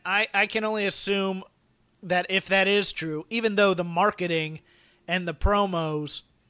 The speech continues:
do not seem to indicate that these two are off of Crown Jewel, that would be for very different reasons. I, I, I tend to think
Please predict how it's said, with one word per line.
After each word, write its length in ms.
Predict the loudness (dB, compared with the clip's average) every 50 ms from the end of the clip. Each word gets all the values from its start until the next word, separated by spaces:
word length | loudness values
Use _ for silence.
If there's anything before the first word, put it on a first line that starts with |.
| _ _ _ _ _ _ _ -4
do 100 | -2 0
not 200 | 0 0 0 0
seem 220 | 0 0 0 4
to 100 | 4 4
indicate 560 | 4 4 0 0 2 0 0 0 -2 -6 -8
that 120 | -10 -8 -6
these 220 | -6 -6 -4 -4
two 180 | 0 0 2 2
are 120 | 2 0
off 320 | 0 2 2 2 0 -2 -6
of 240 | -8 -8 -8 -10 -10
Crown 340 | -6 -6 -6 -6 -8 -12 -14
Jewel, 380 | -14 -12 -12 -12 -14 -18 -20 _ _ _ _ _ _ _ _ _ _ _ _ _ _ _ _ _ _ _ _ _ _ _ _ _ _ -4
that 260 | 0 2 2 4 4
would 140 | 2 2 0
be 180 | 0 -2 -2
for 200 | -2 0 0 0
very 440 | 0 2 4 4 6 6 6 4 2
different 540 | 0 -4 -2 0 0 0 0 -2 -6 -6 -8
reasons. 480 | -12 -10 -8 -8 -8 -8 -10 -12 -12 -14
I, 320 | -14 -10 -6 -4 -4 -4 -2
I, 120 | -2 -2 -2
I 40 | -2
tend 240 | -2 -4 -4 -2 -2
to 60 | -4
think 340 | -4 -2 -4 -4 -6 -10